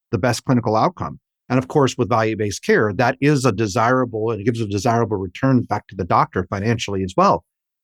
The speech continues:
So that entire adherence, outreach, uh, consumer journey component of digital is great. Getting new patients in, interesting them in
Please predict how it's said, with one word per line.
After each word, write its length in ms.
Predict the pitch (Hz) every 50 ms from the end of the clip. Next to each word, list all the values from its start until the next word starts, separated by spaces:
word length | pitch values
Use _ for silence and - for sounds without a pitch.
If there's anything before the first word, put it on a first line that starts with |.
| _ _
So 180 | - - 170 143
that 280 | 151 151 156 165 -
entire 640 | 139 127 127 - - 156 165 165 147 135 127 131 131
adherence, 600 | 120 107 95 - 180 170 160 156 151 143 - - - _ -
outreach, 680 | 123 139 135 - 120 127 127 123 123 120 - - - - - _ _ _ _ _ -
uh, 60 | 92 92
consumer 500 | - - 127 - - - 160 147 139 120
journey 480 | 110 - 131 127 135 139 139 143 135
component 640 | 131 - 120 127 127 - - 139 143 147 147 147 - - _ -
of 160 | 120 101 95
digital 480 | 107 123 127 131 143 156 156 175 185 -
is 120 | - 110 101
great. 400 | - - 110 113 127 156 - - _ _ _ _ _ _ _ _ _ _ - - 101
Getting 280 | - 147 135 135 131 120
new 140 | 127 139
patients 480 | 131 - - 143 131 - - 127 107 -
in, 280 | 127 123 131 147 160 160 160
interesting 480 | 143 135 - 139 123 - - 127 120
them 280 | 117 120 123 131 135 139
in 420 | 131 117 110 113 110 110 107 101